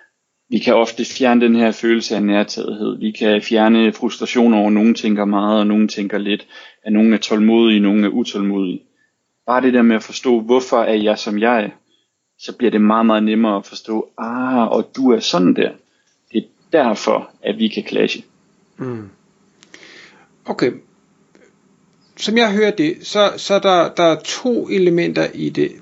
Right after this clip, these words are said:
Speaker 2: Det første er helt klart jo forståelsen af forskellighederne. Og, og det skal vi jo have, før vi så kan tage det næste skridt, som er,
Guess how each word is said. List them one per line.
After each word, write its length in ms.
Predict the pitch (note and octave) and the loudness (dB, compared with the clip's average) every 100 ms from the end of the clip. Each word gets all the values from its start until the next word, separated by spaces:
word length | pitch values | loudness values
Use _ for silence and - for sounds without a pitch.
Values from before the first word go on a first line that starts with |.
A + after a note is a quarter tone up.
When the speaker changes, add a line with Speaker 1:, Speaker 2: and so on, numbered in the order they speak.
| - | -8
Speaker 2:
Det 80 | D#3 | 0
første 380 | G#3+ G#3 - | 0 0 -2
er 220 | - D#3+ D3 | -2 -2 -2
helt 400 | - B3 B3+ - | -4 -4 -4 -4
klart 360 | - D3 - | -2 -2 0
jo 180 | D3 - - | -4 -4 -10
forståelsen 920 | - B2 - A3 F#3+ F3 D#3 F3+ F3 | -8 -6 0 0 2 0 0 -2 -2
af 320 | - C3+ A2 - _ - | 0 -2 -2 -8 _ -10
forskellighederne. 960 | D3+ - F3 C#3+ C3+ C3 G#2+ A2 A2 - _ - - - _ _ _ _ _ E3 | -6 -2 -2 -2 -2 -2 -2 -4 -8 -14 _ -20 -20 -20 _ _ _ _ _ 0
Og, 260 | E3+ - | 0 0
og 280 | E3 D#3 - _ - | 0 0 -4 _ -2
det 120 | F#3 | 0
skal 180 | - F3 | 2 2
vi 60 | |
jo 60 | D#3 | 2
have, 280 | D#3+ F3 D3+ | 2 0 -2
før 320 | - F3 E3 | 0 2 2
vi 100 | D3 | -2
så 140 | D#3 | -2
kan 140 | D#3+ D3+ | -2 0
tage 160 | D#3 | 0
det 100 | D3+ | 0
næste 260 | D3+ D3 - | 0 -2 -6
skridt, 280 | - D#3+ D3+ | -4 -2 0
som 160 | D#3 | -2
er, 260 | C#3 C3+ | 0 -2